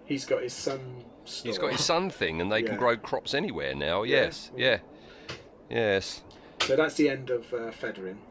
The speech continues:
Speaker 2: Yeah, and that's the end of episode three, because he learns out from Donald, you know, that, uh, um, he's been spotted elsewhere. Donald has actually
Speaker 1: Yes.
Speaker 2: seen Salamander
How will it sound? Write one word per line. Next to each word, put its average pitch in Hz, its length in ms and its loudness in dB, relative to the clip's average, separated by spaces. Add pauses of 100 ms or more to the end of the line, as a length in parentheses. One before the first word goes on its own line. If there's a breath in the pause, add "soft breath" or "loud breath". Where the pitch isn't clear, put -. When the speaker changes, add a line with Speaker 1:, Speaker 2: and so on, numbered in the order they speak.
(220)
Speaker 2:
Yeah, 143 320 8
and 143 160 6
that's 160 200 6
the 165 140 2
end 143 120 6
of 131 80 2
episode 135 380 4
three, 135 340 0
because 110 260 -4
he 127 120 0
learns 135 400 4
out 123 240 6
from 107 180 0 (100)
Donald, 92 520 0 (240)
you 110 200 2
know, 107 280 2
that, 113 500 2
uh, 113 440 6 (160)
um, 113 240 4
he's 127 340 -2
been 131 240 2
spotted - 480 0
elsewhere. 82 720 2 (840 loud breath)
Donald 120 340 2
has 107 140 -2
actually 113 360 4
Speaker 1:
Yes. 107 100 -4
Speaker 2:
seen 135 360 4
Salamander 82 800 2